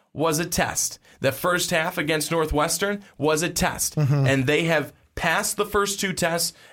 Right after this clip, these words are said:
Speaker 1: and now you're getting to the real hard ones. You know, those were just the regular, uh, chapter tests. We're starting to get to, uh, you know, the midterms here, where you gotta go over everything and see how you are here in the middle of the
Speaker 2: Mm-hmm.
Speaker 1: season.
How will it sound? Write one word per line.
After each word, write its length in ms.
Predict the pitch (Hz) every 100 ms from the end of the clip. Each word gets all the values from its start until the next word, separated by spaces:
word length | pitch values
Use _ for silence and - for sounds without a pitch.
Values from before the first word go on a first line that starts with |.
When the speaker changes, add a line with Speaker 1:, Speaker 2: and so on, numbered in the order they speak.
| -
Speaker 1:
and 200 | 131 139
now 200 | 151 165
you're 180 | 185 185
getting 380 | 123 165 165 156
to 200 | 175 165
the 140 | 131
real 540 | 123 123 165 175 175
hard 320 | 147 147 135 110
ones. 200 | 87 123
You 80 |
know, 140 | 131 120
those 260 | 139 196
were 120 | 196 156
just 340 | 120 170 170
the 80 | 135
regular, 640 | 120 147 156 165 156 156 - - -
uh, 160 | 101 120
chapter 480 | 117 220 233 - 127
tests. 420 | 117 135 123 117 - -
We're 140 | 143 190
starting 360 | 196 202 185
to 60 | 147
get 280 | 143 156 151
to, 240 | 165 147
uh, 20 |
you 160 | 131 135
know, 100 | 131
the 120 | 120
midterms 600 | 135 180 180 135 120 113
here, 280 | 131 120 113 - -
where 120 | 127
you 80 | 131
gotta 200 | 139 135
go 220 | 131 151
over 260 | 165 165 180
everything 500 | 175 143 123 139 127
and 80 |
see 380 | 120 - 151 151 - -
how 240 | - 151
you 160 | 170 180
are 140 | 170
here 180 | 143 147
in 80 | 143
the 60 |
middle 240 | 139 143 151
of 60 | 147
the 40 |
Speaker 2:
Mm-hmm. 100 | 151
Speaker 1:
season. 380 | 147 151 139